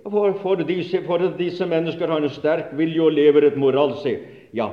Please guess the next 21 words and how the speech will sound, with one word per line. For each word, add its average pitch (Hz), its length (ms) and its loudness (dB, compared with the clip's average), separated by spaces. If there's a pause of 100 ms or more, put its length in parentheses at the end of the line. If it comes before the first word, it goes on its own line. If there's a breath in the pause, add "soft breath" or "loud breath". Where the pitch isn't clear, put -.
(120)
det 131 100 -4
skulle 180 220 -6
jo 165 80 0
bare 156 260 -2
mangle 147 460 -2 (1200)
at 139 180 0
ikke 135 260 4
jeg 147 180 6
skulle 196 280 2
være 202 180 8
et 196 140 4
Guds 190 260 2
barn. 143 420 2 (2250)
Det 160 240 4
går 170 160 4
litt 170 240 2
lengre. 170 400 4
Det 151 100 6
andre 170 300 2
var 160 160 0
bare 143 240 4